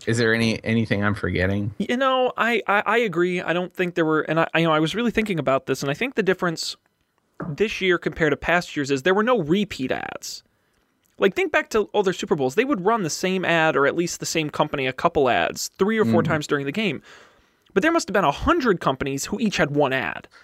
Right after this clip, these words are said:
Speaker 2: So it's kinda harder to
Speaker 1: Oh.
Speaker 2: remember.
Speaker 1: Yeah.
Speaker 2: I mean, there was
Speaker 1: So I
Speaker 2: one
Speaker 1: di-
Speaker 2: Budweiser ad. One.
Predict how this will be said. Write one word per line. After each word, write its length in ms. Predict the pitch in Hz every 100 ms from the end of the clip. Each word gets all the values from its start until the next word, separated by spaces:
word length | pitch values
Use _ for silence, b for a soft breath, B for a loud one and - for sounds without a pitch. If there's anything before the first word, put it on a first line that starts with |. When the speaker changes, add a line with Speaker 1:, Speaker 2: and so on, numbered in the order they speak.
| b b
Speaker 2:
So 140 | b 208
it's 120 | 208
kinda 180 | - 370
harder 280 | 170 196 165
to 100 | 127
Speaker 1:
Oh. 40 |
Speaker 2:
remember. 580 | 139 143 269 262 - - - _ _ _ _
Speaker 1:
Yeah. 320 | - 90 85 -
Speaker 2:
I 20 |
mean, 100 | 190
there 80 | 269
was 140 | 262
Speaker 1:
So 220 | 147 160 202
I 120 | -
Speaker 2:
one 60 | -
Speaker 1:
di- 80 |
Speaker 2:
Budweiser 540 | - 233 135 101 98 90
ad. 200 | 53 - -
One. 520 | 147 175 208 147 -